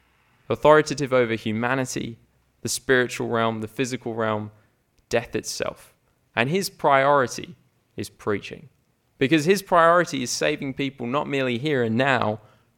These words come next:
but forever. He's kind.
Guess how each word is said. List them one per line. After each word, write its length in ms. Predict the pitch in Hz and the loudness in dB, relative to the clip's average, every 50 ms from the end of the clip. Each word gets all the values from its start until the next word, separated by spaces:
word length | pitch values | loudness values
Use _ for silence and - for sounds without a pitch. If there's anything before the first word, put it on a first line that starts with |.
| _ - | _ -4
but 240 | - 117 - - | -4 -4 -4 -4
forever. 680 | - - - 127 123 127 123 135 139 123 117 90 - - _ _ _ _ _ _ _ _ _ _ _ _ _ _ _ _ _ _ _ _ | -12 -10 -6 -6 -4 -4 -2 -4 -2 -2 -2 -4 -4 -6 _ _ _ _ _ _ _ _ _ _ _ _ _ _ _ _ _ _ _ _
He's 260 | _ - 131 127 - - | _ -8 -6 -6 -6 -8
kind. 680 | - - - - 139 143 147 143 120 101 95 92 - | -8 -6 -4 -2 -2 -2 -2 -2 -4 -6 -8 -12 -16